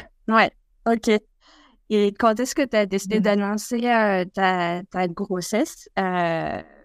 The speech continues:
Speaker 1: je pense, euh, bah, peut-être à tes, à tes clients. Je sais pas si à l'époque, euh, t'avais, euh,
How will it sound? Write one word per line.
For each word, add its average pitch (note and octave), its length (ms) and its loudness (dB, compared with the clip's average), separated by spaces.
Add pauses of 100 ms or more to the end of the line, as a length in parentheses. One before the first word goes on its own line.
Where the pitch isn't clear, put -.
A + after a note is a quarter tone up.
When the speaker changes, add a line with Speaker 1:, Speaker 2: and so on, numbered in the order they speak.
(240)
Speaker 1:
je - 160 -14
pense, F3+ 320 -4
euh, E3 200 2
bah, D#3+ 440 -2 (520)
peut-être E3+ 400 -2
à F#3 80 2
tes, F3 400 -2
à E3+ 80 0
tes D#3+ 200 -4
clients. A#3 880 0
Je - 120 -8
sais - 140 -8
pas G3 120 0
si - 180 -4
à F#3 60 2
l'époque, E3+ 400 -6
euh, E3 300 2
t'avais, E3 400 0
euh, D3+ 140 0